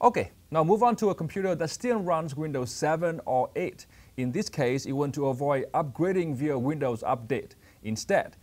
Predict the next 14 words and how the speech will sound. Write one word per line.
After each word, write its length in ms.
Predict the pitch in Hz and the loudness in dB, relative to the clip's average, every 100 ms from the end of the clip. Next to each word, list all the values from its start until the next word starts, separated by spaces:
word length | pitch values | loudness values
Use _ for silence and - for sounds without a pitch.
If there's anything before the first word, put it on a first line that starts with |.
| - - | -20 -6
you 160 | 120 | -4
download 440 | 110 160 190 233 233 | 2 4 6 4 0
the 80 | |
tool 280 | 196 - 196 175 | -4 0 0 0
that 180 | 160 - | -4 -4
enables 420 | 170 185 170 135 | -4 -2 -2 0
you 140 | 139 | -4
to 160 | 135 131 | -4 -2
upgrade 400 | 151 185 - 180 | -2 -2 -2 -4
Windows 420 | 135 147 139 120 117 | -2 -2 0 -2 -2
from 240 | 135 117 | -2 -2
a 80 | 120 | -2
flash 460 | - - 131 117 | -6 0 2 2
drive. 340 | - 117 85 | -2 -2 -2